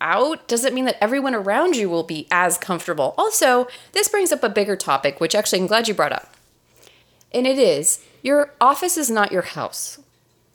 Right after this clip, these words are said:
Okay? And I'm sorry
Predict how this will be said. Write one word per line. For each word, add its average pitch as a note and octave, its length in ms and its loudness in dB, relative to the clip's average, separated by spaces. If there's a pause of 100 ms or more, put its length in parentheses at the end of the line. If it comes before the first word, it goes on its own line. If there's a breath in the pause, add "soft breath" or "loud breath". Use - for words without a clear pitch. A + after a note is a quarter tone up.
(720)
Okay? A#3 360 0 (440 loud breath)
And G3+ 460 2 (760)
I'm F3+ 140 0
sorry D3+ 540 2